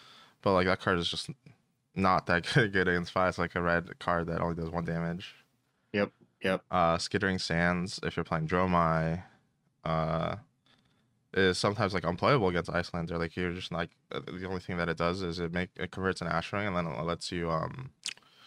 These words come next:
Speaker 1: what's it called? Start, like, your dragons.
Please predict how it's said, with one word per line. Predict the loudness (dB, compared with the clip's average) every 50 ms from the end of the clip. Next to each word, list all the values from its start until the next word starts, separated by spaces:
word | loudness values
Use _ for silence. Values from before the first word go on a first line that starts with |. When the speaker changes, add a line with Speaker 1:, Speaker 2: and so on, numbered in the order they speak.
| -20 -20 -20 -20 _ _ _
Speaker 1:
what's | -6 -4 -4 -4
it | -6 -4
called? | -4 -4 -4 -4
Start, | -2 0 2 2 2 2
like, | 0 -2 -2 -2
your | -4 -4
dragons. | -2 0 0 2 2 2 0 0 -2 -4 -6 -8 -10 -12 -12 -14